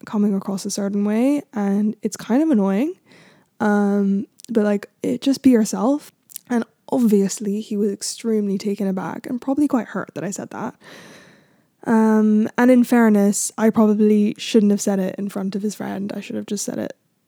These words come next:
if I was gonna say anything alone, so he didn't feel so attacked. Um, and to say he's annoying was <laughs> probably, again, not the nicest thing for me to do. But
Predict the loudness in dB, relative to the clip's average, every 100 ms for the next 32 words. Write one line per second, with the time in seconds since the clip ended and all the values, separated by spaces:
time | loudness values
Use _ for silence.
0 | -10 -8 -4 -4 -4 -6 -6 -8 -8 -8
1 | -10 -14 _ -2 -2 -2 -2 -2 -4 -8
2 | -20 -8 -2 0 -2 -4 -4 -4 -4 -8
3 | -12 -12 -16 -20 -20 -20 _ _ -6 -2
4 | 0 0 0 2 0 2 4 4 4 2
5 | 2 2 0 -2 -4 -4 0 0 2 0
6 | 0 2 2 2 2 0 -2 -10 -20 -6
7 | -2 0 0 -2 0 0 0 -4 -2 -2
8 | -2 -2 -2 0 -2 0 0 -2 -10 -20
9 | -20 _ _ _ _ _ _ _ 0 2
10 | 0 -2 _